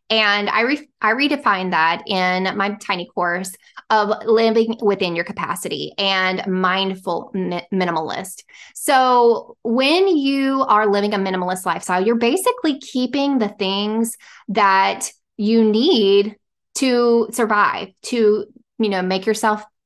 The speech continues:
to enjoy life. Does it mean that it has to be completely bare? Absolutely not. I mean, you can see my bookshelf behind me.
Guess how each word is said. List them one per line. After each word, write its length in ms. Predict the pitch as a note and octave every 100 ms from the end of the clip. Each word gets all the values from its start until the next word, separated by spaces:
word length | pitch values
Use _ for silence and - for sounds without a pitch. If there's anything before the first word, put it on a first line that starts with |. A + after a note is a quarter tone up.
| _ _ A3+
to 160 | D4
enjoy 460 | C#4+ C4 C4 B3+ C4
life. 380 | G#3+ F#3 - - - - -
Does 240 | B3 C4+ B3+
it 140 | C#4+
mean 320 | C4+ C4+ D4+
that 240 | D4 B3 A#3+
it 60 |
has 280 | A#3 A#3 A#3
to 80 | A#3
be 140 | A#3
completely 460 | A#3 A3 A#3+ G#3+ G#3+
bare? 320 | F#3+ G3 A#3+
Absolutely 340 | B3 B3 C#4 C4
not. 200 | C#4 G#3
I 40 |
mean, 140 | A3
you 80 | G#3+
can 120 | A#3
see 160 | A#3+ C4
my 180 | A#3+ A3
bookshelf 480 | A#3 A#3 - G#3 A3
behind 360 | G3+ C4+ E4
me. 260 | A3+ G#3